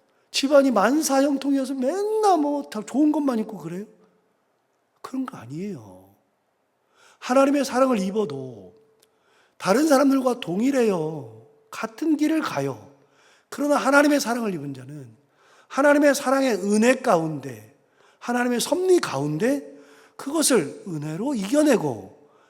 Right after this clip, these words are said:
하나님의 능력으로 이겨내죠. 여러분, 이게 뭐냐면요, 뭔가를 할 때 <clears throat> 세 살짜리 아이가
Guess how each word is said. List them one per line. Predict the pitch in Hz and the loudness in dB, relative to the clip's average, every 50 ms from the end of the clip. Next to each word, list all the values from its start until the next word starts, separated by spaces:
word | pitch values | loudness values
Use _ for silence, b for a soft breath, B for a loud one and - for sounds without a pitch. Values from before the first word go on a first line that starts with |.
| b | b
하나님의 | b - - 269 269 269 269 254 240 220 196 165 135 123 120 139 - | b -6 -2 0 0 0 0 0 0 -2 -2 -4 -6 -10 -12 -8 -2
능력으로 | 196 240 269 294 320 294 285 214 | 0 2 4 4 4 2 2 0
이겨내죠. | 170 156 175 160 147 123 113 - 120 120 123 123 _ _ _ _ _ _ - | -2 -2 -4 -6 -6 -6 -10 -14 -18 -20 -20 -20 _ _ _ _ _ _ -8
여러분, | 226 233 240 185 143 123 135 | -6 -6 -6 -6 -10 -10 -10
이게 | 196 226 254 247 165 139 - - | -10 -8 -8 -8 -8 -10 -14 -12
뭐냐면요, | 165 170 175 196 208 196 180 147 147 170 160 123 104 98 101 _ _ _ _ _ _ _ _ _ _ _ _ _ _ _ _ b b b b b b b b b b b b | -10 -8 -6 -6 -6 -6 -8 -8 -8 -10 -12 -12 -14 -18 _ _ _ _ _ _ _ _ _ _ _ _ _ _ _ _ _ b b b b b b b b b b b b
뭔가를 | - 147 185 240 254 262 269 254 214 | -6 -6 -4 0 0 0 0 -2 -2
할 | 220 254 247 - - | -4 -4 -6 -6 -8
때 | 170 151 151 160 143 123 110 107 - _ _ _ _ b b b b b b b b b b b b b _ _ - | -6 -4 -4 -6 -6 -10 -14 -18 -20 _ _ _ _ b b b b b b b b b b b b b _ _ -8
<clears throat> | - - 185 170 - - - - _ _ _ _ _ _ _ _ _ _ _ _ _ _ _ _ _ _ _ _ _ _ _ _ _ _ _ _ _ _ _ _ _ _ _ _ _ _ _ | -4 -4 -4 -4 -6 -12 -18 -20 _ _ _ _ _ _ _ _ _ _ _ _ _ _ _ _ _ _ _ _ _ _ _ _ _ _ _ _ _ _ _ _ _ _ _ _ _ _ _
세 | - - - 233 | -14 -8 -4 0
살짜리 | 247 269 277 277 277 277 254 247 233 202 | 4 4 4 6 6 4 4 4 4 2
아이가 | 165 170 170 151 160 165 160 151 139 127 - | 2 2 0 -2 -2 -2 -2 -2 -4 -6 -12